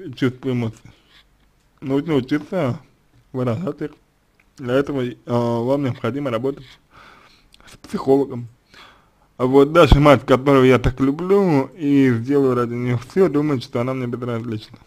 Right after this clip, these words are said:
Ну, вы знаете, вот как раз таки к матери у меня большие вопросы, у меня много вопросов к вашей маме и к тому, как она вас вос-, воспитала. А также вопрос к тому, что вы её идеализируете, то есть вам, я так пон-,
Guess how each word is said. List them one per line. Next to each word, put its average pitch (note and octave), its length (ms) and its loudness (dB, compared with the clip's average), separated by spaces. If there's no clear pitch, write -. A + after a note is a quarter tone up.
Ну, C#3 600 -2
вы B2 80 -4
знаете, D3+ 440 -4
вот B2+ 240 -6
как C#3+ 100 -14
раз C#3+ 140 -2
таки - 200 -20
к - 60 -18
матери D#3 320 -2
у C3 40 -4
меня C3 180 -4
большие C3 400 -4
вопросы, B2 400 -6
у - 60 -14
меня A#2+ 180 -8
много C3 240 -10
вопросов A#2 380 -8
к B2 160 -14
вашей A#2+ 360 -10
маме B2+ 260 -14
и - 80 -12
к - 40 -20
тому, C3+ 280 -2
как - 180 -20
она A#2+ 160 -6
вас A2+ 180 -10
вос-, C3 260 -20
воспитала. B2 560 -16
А A#2 80 0
также F3+ 280 6
вопрос C#3 280 4
к - 100 -12
тому, D3 300 6
что B2 180 -2
вы B2+ 120 2
её C3+ 200 4
идеализируете, B2+ 720 -2
то A#2+ 100 -4
есть A2+ 180 -6
вам, B2+ 460 -2
я A2+ 60 -6
так A2+ 140 -8
пон-, B2 180 -8